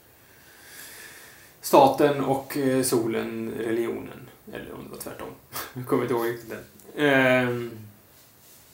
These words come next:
men från och med nittonhundrasex, eh, så, eh, blev lejonet och solen också statsvapen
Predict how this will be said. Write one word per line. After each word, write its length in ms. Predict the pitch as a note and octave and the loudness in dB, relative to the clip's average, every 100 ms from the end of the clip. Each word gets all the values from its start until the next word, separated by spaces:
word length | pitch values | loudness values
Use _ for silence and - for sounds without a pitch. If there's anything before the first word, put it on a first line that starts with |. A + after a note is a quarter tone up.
| - | 0
men 320 | D3 F3 F#3 - | 4 6 4 -4
från 200 | - E3+ | 4 8
och 60 | E3 | 8
med 120 | E3+ F3 | 8 8
nittonhundrasex, 1000 | F3 E3 E3+ F3 - A3 - - - - - | 8 8 8 8 8 6 4 2 0 -12 -10
eh, 340 | D#3 C#3 C3 - | -2 0 0 0
så, 560 | - E3+ D3+ D3 C#3+ - - | 8 10 12 10 8 4 -2
eh, 360 | C3+ B2+ B2+ A#2+ | 2 2 2 2
blev 400 | C3+ D#3+ B2+ C3 | 6 6 6 4
lejonet 360 | C#3+ B2 B2 | 4 4 0
och 60 | A#2+ | 0
solen 260 | C#3 A#2+ A#2+ | 0 2 0
också 200 | A#2 B2 | -2 -2
statsvapen 840 | - - - B2 A#2 A#2+ F3+ C#3 | 2 2 2 2 2 2 -2 -4